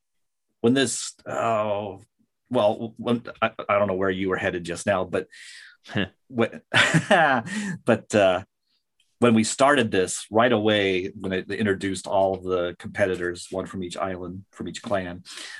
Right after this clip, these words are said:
Speaker 1: um, I quickly picked out my two favorites, and then one of them was eliminated right away, and I was like, "Da-, damn it!" <laughs>
Speaker 2: Yeah, that was my favorite as well. I assume we're both talking about the, the, like, hair over one eye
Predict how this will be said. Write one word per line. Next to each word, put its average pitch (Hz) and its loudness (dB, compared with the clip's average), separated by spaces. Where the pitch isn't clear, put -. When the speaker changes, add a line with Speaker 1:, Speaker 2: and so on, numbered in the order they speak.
Speaker 1:
um, 85 0
I 104 4
quickly 147 2
picked 120 0
out 110 2
my 95 -2
two 110 -2
favorites, 107 2
and 131 2
then 156 4
one 185 4
of 147 2
them 165 2
was 147 4
eliminated 143 4
right 135 6
away, 113 4
and 95 0
I - 0
was 104 -6
like, - -6
"Da-, - -2
damn 294 6
it!" 302 4
<laughs> - 2
Speaker 2:
Yeah, 175 6
that 165 6
was 151 2
my 147 6
favorite 135 2
as 110 2
well. 113 6
I 101 6
assume 113 2
we're 117 2
both 110 2
talking 107 2
about 98 4
the, 95 2
the, 117 4
like, 95 2
hair 107 4
over 104 2
one 95 2
eye 92 0